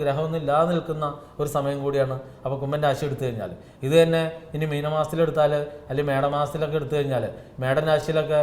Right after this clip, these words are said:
വ്യാഴം വന്ന് നിൽക്കും. അതേപോലെ ഇടവൻ രാശിയിൽ ശനി അഷ്ടമത്തിൽ നിൽക്കും. അപ്പോൾ ഈ പറഞ്ഞ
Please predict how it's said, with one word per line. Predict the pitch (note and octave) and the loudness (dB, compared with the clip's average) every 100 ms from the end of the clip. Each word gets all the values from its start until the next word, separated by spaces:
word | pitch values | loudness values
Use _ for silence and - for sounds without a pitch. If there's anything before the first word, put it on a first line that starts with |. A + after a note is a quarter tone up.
| C#3+ | 2
വ്യാഴം | C3 C#3 D#3 | 2 2 0
വന്ന് | D3 C#3+ | -4 -4
നിൽക്കും. | D3 C#3 - - C3 | -6 -8 -12 -8 0
അതേപോലെ | C#3 C#3+ C#3 | 2 4 4
ഇടവൻ | C#3 D3+ D3 | 2 4 2
രാശിയിൽ | C#3 D3+ E3+ G3 - - - - - - - - - - - - - - - - - - - - - - - | 2 2 2 2 -4 -16 -20 -20 -20 -20 -20 -20 -20 -20 -20 -20 -20 -20 -20 -20 -20 -20 -20 -20 -20 -12 -2
ശനി | C#3+ D#3+ E3 - C3 | 0 0 -4 -8 -8
അഷ്ടമത്തിൽ | - D3+ C#3 D3 | -4 -4 -4 -4
നിൽക്കും. | C#3+ D#3 D3+ A#2+ | -4 -6 -6 -4
അപ്പോൾ | D3 D3+ - C3 | -2 -2 -4 -4
ഈ | D#3+ E3 | -2 -2
പറഞ്ഞ | D#3+ D#3+ | -2 -2